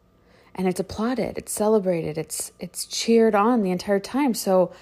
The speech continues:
those feel-good endorphins that we receive from external validation telling us we're doing a good job, <gasps> through the roof. "Oh my God, I must be important.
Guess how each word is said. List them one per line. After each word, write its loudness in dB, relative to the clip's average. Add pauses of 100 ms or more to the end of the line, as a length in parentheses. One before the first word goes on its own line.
(440)
those 2
feel-good 6
endorphins 4
that 0
we 2
receive 0
from -4
external -2
validation -2
telling 0
us -6
we're -4
doing -2
a -2
good -6
job, -4 (400)
<gasps> -12
through 0 (100)
the 2
roof. -2 (720)
"Oh -12
my -4
God, -12 (1080)
I -10
must -6
be -10
important. -10